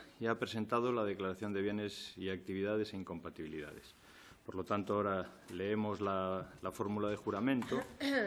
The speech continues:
eh, y la concejal la responderá si "lo juro" o "sí, lo prometo". La fórmula de juramento que se recoge, como decíamos el otro día, en el Real Decreto setecientos siete mil novecientos setenta y nueve de cinco de abril,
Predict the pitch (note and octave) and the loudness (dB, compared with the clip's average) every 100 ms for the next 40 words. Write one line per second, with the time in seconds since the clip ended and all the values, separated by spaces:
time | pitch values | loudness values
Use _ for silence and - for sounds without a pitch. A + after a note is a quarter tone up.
0 | F3 - - A2+ G#2+ G2+ F#2+ F#2 A2+ G#2 | -2 -8 -6 2 4 4 2 0 2 0
1 | G2 G2 G2+ G#2 G2 G2+ G2 G#2 G2+ G#2+ | 0 -4 -4 -2 0 0 -2 -2 0 0
2 | G#2+ - G#2 G2 A#2 A#2 C3+ B2+ - G2+ | 0 0 -2 0 0 0 0 -4 -10 -4
3 | F#2 F2+ - G#2+ G2+ F#2+ E2+ F#2 F2 E2 | -2 -2 -2 -2 0 -2 -2 -4 -4 -6
4 | - - - - - - - F2+ F2+ G#2+ | -14 -20 -20 -20 -20 -20 -8 -6 0 2
5 | G#2+ G#2+ G#2+ A2 A2 C3 B2+ B2+ A#2 G#2 | 4 2 4 4 4 4 4 2 2 0
6 | G2+ G#2 A2 - A#2 A2+ - - - F2+ | -2 0 0 0 -4 -6 -16 -20 -12 -6
7 | F#2+ F#2 G2 F#2+ G2+ G2 G2+ G#2+ C#3 B2 | -4 -2 -4 -4 -4 -4 0 6 6 6
8 | G2+ G#2 G2+ G2 G#2 G#2 G#2+ - F#2 A2+ | 2 0 0 -2 -2 -2 -2 -4 -6 -2
9 | A2 G2 G2+ - A#2 F2+ F#2 G2+ G#2 G2+ | -2 -2 -4 2 2 2 -2 0 0 -2
10 | F#2+ G#2 F#2+ G2+ F2+ F#2+ F2+ G2 B2 A2 | -2 -6 -4 -6 -4 -4 -2 0 2 2
11 | F2+ D#2 - - - - - F#2 - G#2+ | 2 -4 -14 -20 -20 -18 -8 -6 -4 0
12 | G#2 G2+ A#2 C3+ D3+ | 0 4 4 2 -2